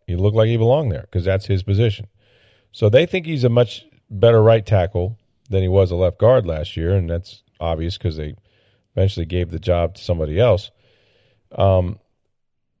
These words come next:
but that's the plan, man. Like, <sighs> you know, do they have other guys that could step in if they had to? Yeah, the Brandon Waltons maybe, and,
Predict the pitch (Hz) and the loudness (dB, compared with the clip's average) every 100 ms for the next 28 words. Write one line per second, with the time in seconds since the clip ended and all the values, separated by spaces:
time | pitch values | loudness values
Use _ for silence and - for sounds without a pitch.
0 | _ - - 117 151 - - - 123 165 | _ -2 2 2 2 -2 -6 -2 0 2
1 | 117 87 90 92 98 104 101 - - - | 2 0 0 0 2 2 0 -8 -10 -2
2 | 95 117 113 - 107 110 120 135 120 _ | 0 0 -6 -6 -2 2 2 2 -4 _
3 | _ _ _ 120 120 120 131 135 143 127 | _ _ _ 0 4 6 4 4 4 4
4 | 127 139 131 117 110 - 127 113 127 123 | 4 4 2 -2 -4 -2 0 2 2 2
5 | 107 101 113 131 120 143 117 117 95 98 | 2 2 2 2 0 0 2 2 2 2
6 | 104 110 101 90 92 107 107 107 107 101 | 2 2 0 2 2 2 0 -2 0 -2
7 | 104 104 104 104 104 107 101 85 80 | 0 0 0 -2 -2 -2 -2 -4 -6